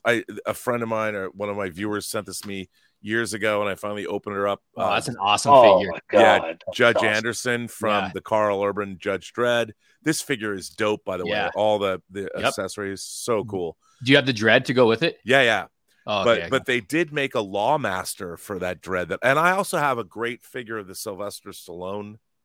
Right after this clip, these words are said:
Speaker 1: uh, Judge Dredd, which
Speaker 2: I
Speaker 1: is
Speaker 2: like that movie. That's a good movie.
Speaker 1: It's fun. It's
Speaker 2: Yeah.
Speaker 1: fun. And then, of course, you know, I mean, I, I, I, I, I, like, this is one of
Speaker 2: Oh,
Speaker 1: my
Speaker 2: geez,
Speaker 1: favorite.
Speaker 2: yeah.
Speaker 1: I,
Speaker 3: Oh.
Speaker 1: I love this figure. This, a,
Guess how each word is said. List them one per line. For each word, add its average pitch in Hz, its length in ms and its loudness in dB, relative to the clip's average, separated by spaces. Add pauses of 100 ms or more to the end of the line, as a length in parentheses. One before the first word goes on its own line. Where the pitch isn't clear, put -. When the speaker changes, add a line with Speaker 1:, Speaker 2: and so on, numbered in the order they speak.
(640)
Speaker 1:
uh, 87 280 -4
Judge 90 360 -6
Dredd, 85 240 -12 (1120)
which 98 340 -8
Speaker 2:
I - 40 4
Speaker 1:
is 320 60 2
Speaker 2:
like 294 140 4
that 131 160 2
movie. 104 240 0
That's 165 160 2
a 311 60 -2
good 247 100 0
movie. 123 380 -2 (240)
Speaker 1:
It's - 180 -10
fun. 131 360 -4 (200)
It's 127 160 -8
Speaker 2:
Yeah. 208 80 0
Speaker 1:
fun. 165 160 2
And 139 100 -4
then, 160 100 0
of 147 120 -4
course, 147 360 -4 (560)
you 160 100 -14
know, 135 140 -4
I 127 140 -8
mean, 135 180 -10
I, 135 220 -4
I, 135 240 -6
I, 135 120 -8 (680)
I, 156 320 -2
I, 139 120 -10 (180)
like, 123 260 -6
this 180 180 -2
is 143 60 0
one 160 100 6
of - 20 8
Speaker 2:
Oh, - 20 6
Speaker 1:
my 123 80 4
Speaker 2:
geez, - 100 -10
Speaker 1:
favorite. 117 400 0
Speaker 2:
yeah. 120 240 -2
Speaker 1:
I, 135 100 0
Speaker 3:
Oh. 117 180 12
Speaker 1:
I 92 120 10
love 87 280 -2
this 87 180 -14
figure. 87 360 -20 (100)
This, - 240 -18 (200)
a, 92 120 -12